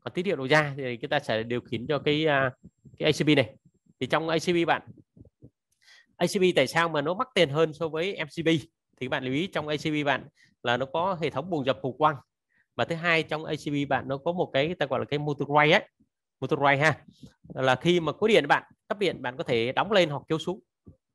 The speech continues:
Bạn biết cái C B bình thường mình ấy, khi mà, à, đóng lên bạn dùng tay đóng không? Dùng tay chúng ta kéo lên.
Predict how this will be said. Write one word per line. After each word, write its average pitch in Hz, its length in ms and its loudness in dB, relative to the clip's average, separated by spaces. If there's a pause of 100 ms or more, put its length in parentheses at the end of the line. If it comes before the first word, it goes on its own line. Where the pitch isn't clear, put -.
(580)
Bạn 127 120 0
biết 214 180 2
cái 214 80 0
C 185 120 -4
B - 0 -
bình 180 220 0
thường 143 220 2
mình 143 100 2
ấy, 220 160 2 (340)
khi 165 200 -2
mà, 135 380 0 (540)
à, 123 160 0
đóng 165 180 0
lên 180 220 4
bạn 127 340 -4
dùng 139 160 -4
tay 160 180 4
đóng 165 140 4
không? 233 140 4 (1300)
Dùng 127 100 -14
tay 156 180 4
chúng 170 60 -4
ta 170 60 -4
kéo 190 160 2
lên. 208 140 2